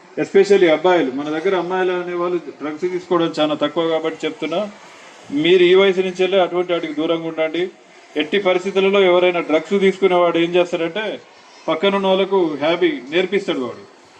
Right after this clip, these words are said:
"ఏం కాదురా, ఫ్రీగా తాగని" చెప్పి తాగిపించే ఏర్పాటు చేస్తాడు. మీరేం చేస్తారంటే టైంపాస్‌కి ఏజ్‌లు ఎట్లుంటుందంటే టీనేజ్‌లో కొంచెం, ఆ, తెలిసి తెలియక టేస్ట్ చేయాలనిపిస్తది.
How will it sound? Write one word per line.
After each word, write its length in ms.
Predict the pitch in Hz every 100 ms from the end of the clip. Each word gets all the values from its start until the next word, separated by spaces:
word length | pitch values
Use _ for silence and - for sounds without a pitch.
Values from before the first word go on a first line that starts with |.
| -
"ఏం 140 | 160 180
కాదురా, 300 | 175 170 196
ఫ్రీగా 320 | 185 180 185
తాగని" 380 | 170 165 165 165
చెప్పి 400 | 165 185 151 151 - - -
తాగిపించే 760 | 165 170 175 175 165 160 151 156
ఏర్పాటు 280 | 160 165 156
చేస్తాడు. 440 | 156 151 160 185 - - - - - -
మీరేం 360 | 160 180 190 190
చేస్తారంటే 420 | 185 185 175 185
టైంపాస్‌కి 640 | 175 175 180 185 180 165
ఏజ్‌లు 320 | 165 175 185 175
ఎట్లుంటుందంటే 520 | 160 175 170 165 175
టీనేజ్‌లో 540 | 170 175 175 175 190
కొంచెం, 460 | 175 156 151 131 - - - - - -
ఆ, 200 | 139 139 135
తెలిసి 260 | 175 180
తెలియక 720 | 196 180 175 180 196 175 156 156
టేస్ట్ 240 | 175 180 185
చేయాలనిపిస్తది. 840 | 175 170 170 160 156 160 175 202